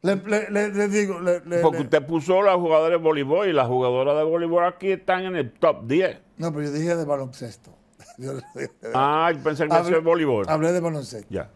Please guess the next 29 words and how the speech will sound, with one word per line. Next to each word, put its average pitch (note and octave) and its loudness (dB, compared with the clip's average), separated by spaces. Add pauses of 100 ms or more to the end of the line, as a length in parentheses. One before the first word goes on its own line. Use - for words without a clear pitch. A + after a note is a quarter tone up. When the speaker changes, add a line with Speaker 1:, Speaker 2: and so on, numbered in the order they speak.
Speaker 1:
Hablé D3 -6
de F3 0
baloncesto. D3+ -4
El G#3 0
equipo C#4+ 2
de C4+ 0
baloncesto A#3+ -4 (220)
dominicano A3 -2 (460)
no G3 -2
tiene G#3+ -4
ninguna G3+ -2
posibilidad D3+ -8 (340)
de D3 -6
ganarle D#3 -2 (340)
a C3+ -6
los C#3 -10
Estados C#3 -12
Unidos. E3 -2
Usted E3 -6
lo E3 -2
hace E3 -4
el E3+ -4
pronóstico F#3 -4
porque A#2+ -14
ve A2 -10
la C3 -6
calidad C3 -6
de B2+ -6
los B2 -14